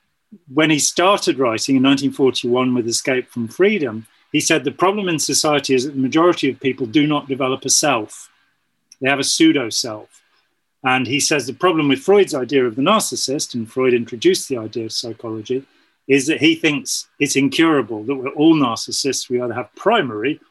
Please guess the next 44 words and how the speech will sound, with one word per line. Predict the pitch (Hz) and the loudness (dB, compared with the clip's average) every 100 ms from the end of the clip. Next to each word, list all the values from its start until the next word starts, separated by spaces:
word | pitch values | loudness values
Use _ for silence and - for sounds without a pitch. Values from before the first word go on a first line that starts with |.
| - | -4
or | 143 | -2
secondary | - - 214 175 120 123 | -2 -2 -2 -2 -2 -2
narcissism. | 117 107 - 117 113 | -2 -4 -4 -4 -4
And | 117 - | -6 -2
so | 135 | -2
if | 135 | 0
you | 185 196 170 _ _ _ _ - | 2 4 2 _ _ _ _ -2
pay | 156 151 | 0 0
for | - 139 127 113 _ _ _ _ | -2 -4 -2 -6 _ _ _ _
three | - 151 151 143 | -2 2 2 0
fifty-minute | - 143 - 127 135 127 139 | 0 -4 -2 0 0 0 0
hours | 131 123 | 0 0
per | - 156 143 | -4 0 4
week | 127 131 - | 4 2 -2
for | - | -16
five | 117 156 147 117 | -4 0 2 0
years, | 117 117 139 143 | 0 -2 -2 -6
which | 131 | -8
is | 139 - | -8 -2
quite | 160 147 | -2 -2
expensive, | - - 120 117 - 127 _ _ _ _ - | -8 -8 -6 -6 -4 -6 _ _ _ _ -10
you | 131 208 233 | 0 0 2
can | 220 | -2
hope | - 156 127 - _ _ - | -2 0 0 -2 _ _ -4
to | 139 | -4
have | 110 | -2
developed | 127 202 151 135 | 0 2 0 -6
from | - 123 | -6 -2
being | 123 | -2
a | 113 - | -4 -8
primary | - 214 220 135 110 | 2 2 2 -2 -4
narcissist | 117 113 - - 135 - | -6 -6 -4 -2 -2 -2
to | 120 | -2
being | 127 123 | 0 0
a | |
secondary | - - 175 151 131 117 113 | -2 0 0 -2 -4 0 -2
narcissist. | 113 104 - 123 - | -2 -6 -6 -4 -4
That's | 131 143 - | -4 -6 -6
as | 135 | -10
good | 117 127 | -4 -2
as | 117 110 | -2 -6
you | 117 | -12
can | - 123 | -10 -6
get. | 127 107 | -6 -8